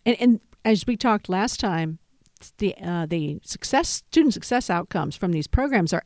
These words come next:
actually more impressive than those of the general population. So you might think, "Oh, this is a vulnerable student population. They're gonna have more difficulties." But in fact, through this kind of an approach, which is,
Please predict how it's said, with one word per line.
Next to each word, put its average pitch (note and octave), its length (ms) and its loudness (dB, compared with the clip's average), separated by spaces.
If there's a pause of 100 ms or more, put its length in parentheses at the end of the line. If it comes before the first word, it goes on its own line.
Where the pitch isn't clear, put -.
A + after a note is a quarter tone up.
actually F3 760 -4
more F3+ 260 2
impressive E3 800 -2
than F3 160 -4
those E3+ 240 -4
of E3+ 60 -10
the E3+ 60 -2
general E3+ 360 -4
population. E3+ 800 -4 (420)
So - 140 2
you G3 160 6
might G#3 260 6
think, G#3 240 6
"Oh, G#3+ 80 8
this G3+ 180 6
is A#3+ 120 4
a F3+ 80 4
vulnerable F3 540 4
student E3+ 340 -4
population. F3+ 800 0 (240)
They're G#3+ 160 8
gonna F#3+ 160 6
have F3 540 4 (360)
more G3+ 160 6
difficulties." E3+ 720 -2
But F#3+ 120 0
in F3+ 80 2
fact, G#3+ 580 2
through A3+ 720 4
this G3 380 2
kind G3+ 280 4
of F3+ 80 6
an D#3+ 80 4
approach, G3 560 2
which F3+ 200 -2
is, E3+ 260 0